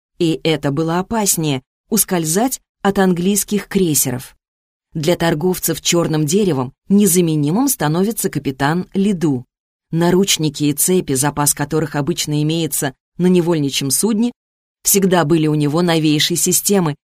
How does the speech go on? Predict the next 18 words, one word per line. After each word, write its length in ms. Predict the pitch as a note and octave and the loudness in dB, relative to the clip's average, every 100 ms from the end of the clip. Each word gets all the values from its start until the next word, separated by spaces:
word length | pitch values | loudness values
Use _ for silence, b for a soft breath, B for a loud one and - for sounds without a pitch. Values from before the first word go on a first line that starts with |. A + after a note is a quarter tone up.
| _ | _
и 120 | A3 | -4
тщательно 500 | G3 A3+ G#3+ F3 D3 | 0 0 0 0 -2
смазывались 680 | C#3 E3 G3+ G3 D3+ C3 C3 - _ | 0 -2 -2 0 0 0 -2 -6 _
для 280 | F#3 G3+ B3+ | -4 0 0
предохранения 880 | G#3 F#3 - D3 C#3+ F3 G3+ G3 - | 2 -2 0 0 2 2 4 2 0
от 160 | F#3+ F3 | -4 -4
ржавчины. 640 | D3 D3 C3 - B2+ C#3 _ _ _ - | -2 -2 -2 -6 -6 -10 _ _ _ -6
Но 200 | D#3+ D3+ | -2 0
больше 320 | F3 B3 D#3 | 0 -2 0
всего 340 | - C3 B2+ - _ - | 0 0 -4 -8 _ -4
прославил 540 | E3+ E3+ A3+ B3+ A#3+ | -2 0 0 0 0
его 260 | A3 G3+ G3 | 0 0 0
брик 300 | F#3 G3 F#3+ | 0 -2 -2
"Надежда", 600 | E3+ D3+ G3 E3 D3 B2+ _ | -2 2 2 2 0 -4 _
вмещавший 800 | E3+ F3+ F3 - G3 - C4 B3 D#3+ | -2 0 2 0 -2 -2 -2 -2 -4
большое 500 | D#3 C#3+ - F3+ F#3+ | -4 -2 0 0 0
число 360 | C#3 - C#3+ | 0 0 -2
рабов. 440 | D3 C3+ B2+ - | -2 -4 -6 -8